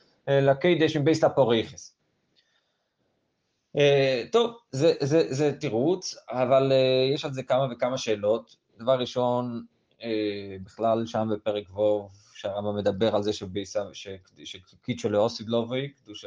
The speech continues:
קדושת המק-, המקום המקדש הנצחית, אז הרמב"ם אומר למה, הרמב"ם מנמק שם. בגלל ש-, שהקדוש מפני השכינה, ושכינה נבטי לו. לא מקשר את זה למוקים מאורים. פה יוצא שבדרך אגב,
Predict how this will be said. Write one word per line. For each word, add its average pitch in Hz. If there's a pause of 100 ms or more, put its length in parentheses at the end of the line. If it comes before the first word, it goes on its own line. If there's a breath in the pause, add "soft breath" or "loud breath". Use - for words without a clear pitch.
(140)
קדושת 101
המק-, 98
המקום 98
המקדש 101
הנצחית, 104
אז -
הרמב"ם 135
אומר 175
למה, 170
הרמב"ם 135
מנמק 135
שם. 117 (760)
בגלל 139
ש-, 139 (460)
שהקדוש 147
מפני 170
השכינה, 190
ושכינה 175
נבטי 180
לו. 170 (1160)
לא 151
מקשר 156
את 147
זה 156
למוקים 160
מאורים. 156
פה 139
יוצא 139
שבדרך 139
אגב, 135